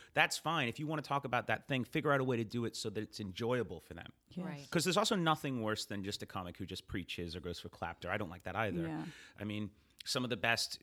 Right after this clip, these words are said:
Speaker 1: social and political comics there were, like, George Carlin's a good example,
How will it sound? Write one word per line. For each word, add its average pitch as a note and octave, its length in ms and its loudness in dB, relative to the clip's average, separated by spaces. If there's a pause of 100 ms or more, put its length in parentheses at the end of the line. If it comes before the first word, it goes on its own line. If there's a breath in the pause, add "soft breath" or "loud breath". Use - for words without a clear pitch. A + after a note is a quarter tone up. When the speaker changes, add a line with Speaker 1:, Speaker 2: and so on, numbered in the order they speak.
(140)
Speaker 1:
social G#2+ 680 -2 (320 loud breath)
and A2+ 160 -8
political G#2+ 300 -2
comics G2+ 320 -4
there A2 80 -4
were, C#3+ 60 0
like, F2+ 180 0
George A2+ 240 -2
Carlin's C3+ 240 2
a A2 40 -4
good G2+ 100 -2
example, G2+ 520 -2